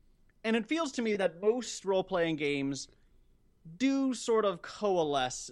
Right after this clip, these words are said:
into this relatively same-ish glob. Now, it's a glob that I really love to play around in, and I enjoy even the nuanced differences that are there. But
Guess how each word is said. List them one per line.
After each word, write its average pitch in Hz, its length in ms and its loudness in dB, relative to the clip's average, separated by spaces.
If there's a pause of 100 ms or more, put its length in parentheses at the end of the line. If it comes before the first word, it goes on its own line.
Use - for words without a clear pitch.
into 139 600 -4 (120)
this 135 640 -2
relatively 220 640 2
same-ish 135 720 -2
glob. 95 420 -8
Now, 135 220 0
it's 143 160 -4
a 127 40 -2
glob 151 440 2
that 139 100 2
I 127 80 4
really 220 580 2
love 180 420 0
to 165 100 -8
play 165 260 -2
around 139 480 -2
in, 104 220 -8
and 117 80 -4
I 147 320 2 (400)
enjoy 202 640 2
even 175 360 -4
the 147 80 -2
nuanced 135 480 -2
differences 127 520 -8
that 147 180 -2
are 151 100 -2
there. 165 300 -4 (680)
But 247 240 4